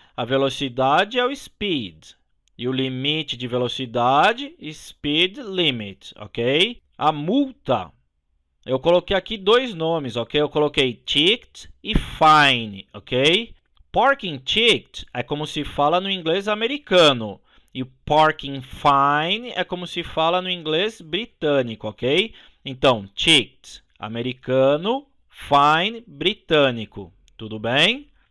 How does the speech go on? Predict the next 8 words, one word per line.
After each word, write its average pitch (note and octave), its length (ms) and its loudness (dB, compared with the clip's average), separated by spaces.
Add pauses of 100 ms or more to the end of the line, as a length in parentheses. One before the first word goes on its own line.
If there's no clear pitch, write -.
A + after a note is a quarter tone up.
(140)
Vamos B2 260 -4
lá B2 140 4
continuar. B2 800 4
To - 160 -2
accelerate, F#3 1120 2
accelerated. C3 1300 0 (4000)
To C3+ 160 -4
break, C#3+ 800 2